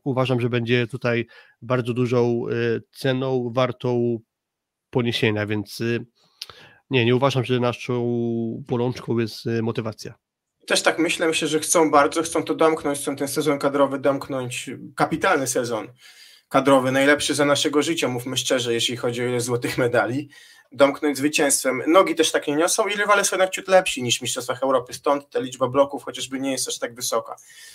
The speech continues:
Speaker 2: E, schematy działają bardzo dobrze i myślę, że, że to nam pomaga wygrać. Em, Marcin Janusz dobrze bardzo, znowu umie grać z drużyną zmęczoną, maksymalizuje atuty, jest dosyć dokładny, mówiąc,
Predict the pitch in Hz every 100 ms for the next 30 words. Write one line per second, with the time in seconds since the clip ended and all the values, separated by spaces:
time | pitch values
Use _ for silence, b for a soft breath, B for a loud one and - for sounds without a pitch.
0 | B B _ - - 160 190 220 175 151
1 | 151 143 131 120 123 135 127 127 127 131
2 | 123 123 - 131 117 117 117 113 120 135
3 | 123 123 123 123 120 127 120 - - 127
4 | 127 127 127 131 131 127 _ 143 143 143
5 | 151 147 135 131 - 151 143 143 165 170
6 | - 151 147 143 143 143 b b b 156
7 | 147 139 139 135 131 131 139 127 131 127
8 | 139 123 123 123 - _ 135 131 - 139
9 | 135 127 135 127 123 147 - 151 139 -
10 | b b b 147 143 143 156 160 139 139
11 | 143 143 143 143 147 _ _ _ _ _
12 | - 147 139 135 -